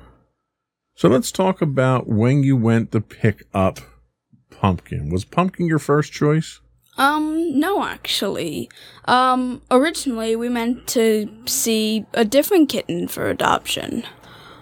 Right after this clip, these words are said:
Speaker 1: Who did you originally go to see?
Speaker 2: Um, it was a, it was a mostly white but had a few black spots cat whose name was Munchkin.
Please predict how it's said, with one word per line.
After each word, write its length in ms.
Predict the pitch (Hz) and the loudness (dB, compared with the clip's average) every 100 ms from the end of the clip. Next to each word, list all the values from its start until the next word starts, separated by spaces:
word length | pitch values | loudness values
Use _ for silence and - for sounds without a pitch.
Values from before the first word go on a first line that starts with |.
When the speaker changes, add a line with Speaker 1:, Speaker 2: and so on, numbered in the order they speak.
| - | -2
Speaker 1:
Who 80 | 175 | 0
did 140 | 156 | 2
you 100 | 151 | 2
originally 380 | 135 131 120 113 | 4 4 4 4
go 100 | 107 | 4
to 80 | 101 | 2
see? 280 | - - - - _ | 0 -6 -6 -12 _
Speaker 2:
Um, 440 | 254 254 247 254 220 | 0 2 0 -4 -2
it 100 | 254 | 0
was 580 | 262 262 254 233 - - - | 2 2 0 -6 -12 -8 -2
a, 480 | 247 247 220 214 202 _ _ _ _ - | 0 0 -2 -8 -12 _ _ _ _ -2
it 80 | |
was 160 | 262 247 | 0 2
a 40 | |
mostly 520 | 262 330 392 - 330 294 | 2 2 -2 -6 -4 -2
white 400 | 226 214 220 214 | -2 -2 -4 -2
but 160 | 220 | -4
had 240 | 226 220 220 | -2 -6 -6
a 80 | |
few 220 | 220 233 220 | -8 -6 -2
black 340 | 220 214 208 | 2 0 0
spots 400 | - 196 190 - | -4 -2 -2 -4
cat 400 | - 190 180 - | -6 -2 -2 -2
whose 280 | 233 185 220 | -4 -4 -4
name 240 | 190 190 | -6 -4
was 180 | - 214 | -4 -2
Munchkin. 720 | 240 262 277 - - - - | 2 4 4 2 -8 -12 -12